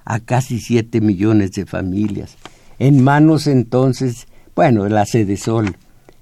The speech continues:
de una honestísima, honradísima, ¿cómo se llama esta conde-?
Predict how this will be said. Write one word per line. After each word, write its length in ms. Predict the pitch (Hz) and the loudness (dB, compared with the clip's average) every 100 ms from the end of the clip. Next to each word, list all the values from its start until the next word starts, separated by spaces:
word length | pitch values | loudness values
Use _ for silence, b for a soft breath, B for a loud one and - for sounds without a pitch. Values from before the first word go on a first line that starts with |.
| - | -4
de 240 | 110 123 | 0 2
una 400 | 123 143 135 131 - | 4 4 4 0 -2
honestísima, 1300 | 147 160 151 131 - - 180 170 - 131 117 104 - _ _ | 2 4 6 4 0 -2 2 2 0 0 0 -2 -8 _ _
honradísima, 1300 | 170 175 160 143 143 139 139 180 - - 131 110 110 - _ _ _ _ _ | 2 4 4 4 2 4 4 2 0 -2 0 0 -6 -10 _ _ _ _ _
¿cómo 380 | 135 151 151 139 | -2 0 0 -2
se 200 | - 107 | -8 -12
llama 320 | 98 110 107 | -10 -8 -10
esta 280 | 104 - 101 | -12 -14 -14
conde-? 480 | - 107 104 104 | -10 -8 -8 -10